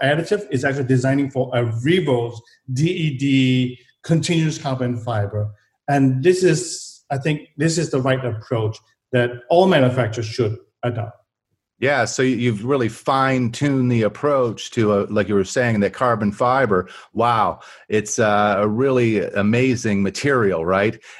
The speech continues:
Speaker 2: And so to be able to come up with a process to look at that, and that's, that's the ecosystem of the process, right? You were saying design for additive,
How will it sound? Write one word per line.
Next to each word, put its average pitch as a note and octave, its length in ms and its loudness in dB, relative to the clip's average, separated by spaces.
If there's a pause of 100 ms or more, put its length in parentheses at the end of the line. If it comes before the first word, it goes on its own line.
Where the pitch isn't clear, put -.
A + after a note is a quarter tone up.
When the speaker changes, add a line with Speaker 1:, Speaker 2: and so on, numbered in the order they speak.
Speaker 2:
And G2+ 160 0
so G#2+ 200 0
to G#2 160 -2
be A2+ 160 2
able A#2+ 280 2
to G2+ 60 -2
come A2+ 260 0
up A2 160 0
with G#2 160 -2
a G2 80 0
process B2 680 0
to - 100 -4
look A#2+ 240 0
at G#2+ 140 -2
that, G#2 200 4
and A2+ 100 -2
that's, D3 200 0
that's D3 240 0
the D#3 100 4
ecosystem A2+ 760 0
of F2 80 -2
the F#2 80 -4
process, F#2+ 480 0
right? G#2 100 4
You A2 60 0
were G#2+ 60 -2
saying A#2+ 200 0
design B2 440 0
for A#2+ 120 -2
additive, A2+ 520 0